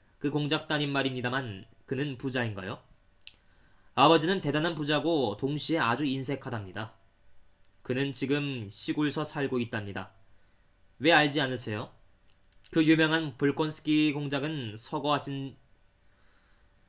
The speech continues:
서거하신 선제시대부터 퇴직하고 나서 프루시아 왕이란 별명으로 불리워졌답니다.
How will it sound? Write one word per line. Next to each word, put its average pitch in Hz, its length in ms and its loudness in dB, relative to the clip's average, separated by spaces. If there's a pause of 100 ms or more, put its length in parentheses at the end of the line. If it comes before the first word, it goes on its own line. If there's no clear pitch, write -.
(260)
서거하신 147 760 0
선제시대부터 147 1200 0
퇴직하고 143 440 -4
나서 127 840 -2
프루시아 147 500 0
왕이란 131 720 -2
별명으로 127 460 0
불리워졌답니다. 117 960 -2